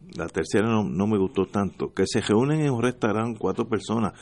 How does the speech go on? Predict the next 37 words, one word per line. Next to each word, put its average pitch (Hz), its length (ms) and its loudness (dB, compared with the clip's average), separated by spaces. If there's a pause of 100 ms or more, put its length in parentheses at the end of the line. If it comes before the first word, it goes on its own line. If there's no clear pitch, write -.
(200)
que 104 140 2
saben 117 320 4
que 98 120 0
no 98 100 4
hay 98 80 4
grabaciones 101 640 2 (340)
y 123 120 8
allí 139 280 10
hablan 156 380 8
entre 147 440 8
ellos. 196 260 8 (720)
¿Cómo 151 240 10
lo 220 100 12
va 233 80 10
a - 20 12
decir 180 200 8
un 185 80 10
sitio - 320 6
público 180 300 8
que 165 120 4
te - 100 -2
están 180 220 2
grabando? 151 420 8
Mira, 135 300 10 (260)
mira 127 200 10
si 160 140 8
un 170 100 8
error 196 280 12
que 156 80 6
ahora 117 160 6 (160)
lo 110 100 8
acabamos 117 420 0
de 135 120 12
oír. 165 240 10 (720)
Digo, 160 300 12 (380)
estoy 117 280 4
diciendo, 139 640 2